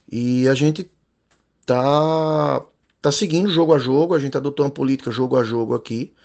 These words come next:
E a ideia é ainda buscar se aproximar do G quatro pra que a gente, nas rodadas finais, esteja ali no bolo ainda pra lutar pelo acesso.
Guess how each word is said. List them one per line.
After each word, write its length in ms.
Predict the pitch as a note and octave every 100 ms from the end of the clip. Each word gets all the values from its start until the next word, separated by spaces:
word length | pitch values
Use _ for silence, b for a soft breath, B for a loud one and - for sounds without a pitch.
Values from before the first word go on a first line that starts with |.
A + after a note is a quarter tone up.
| b b b b b -
E 380 | G#2+ G#2+ G#2+ A2+
a 80 | A#2
ideia 420 | A2 A#2+ B2+ D#3
é 720 | D3+ C3+ B2+ A#2+ A2+ G#2+ - _ b b b b -
ainda 320 | A#2+ B2+ D#3
buscar 360 | D#3+ - C#3+
se 80 | C#3+
aproximar 400 | - C3+ - B2
do 80 | B2
G 120 | D3
quatro 480 | D#3 B2+ B2+ D3 -
pra 200 | C#3+ C3
que 160 | - B2
a 60 |
gente, 420 | A2+ B2 B2 C#3+ b b b b -
nas 220 | B2+ A#2+
rodadas 380 | C3+ C3 C3+ B2+
finais, 720 | C3+ B2 B2 C#3+ D3+ - - _
esteja 600 | B2+ C3 C#3 C3+ A#2+ A#2+
ali 160 | A#2+
no 120 | B2 C#3
bolo 420 | B2+ C3 D#3 D3
ainda 260 | B2 B2+
pra 280 | C#3+ C#3 C3
lutar 340 | C3+ C3 A#2 A#2
pelo 200 | C3+ D3+
acesso. 500 | D3 B2 B2+ -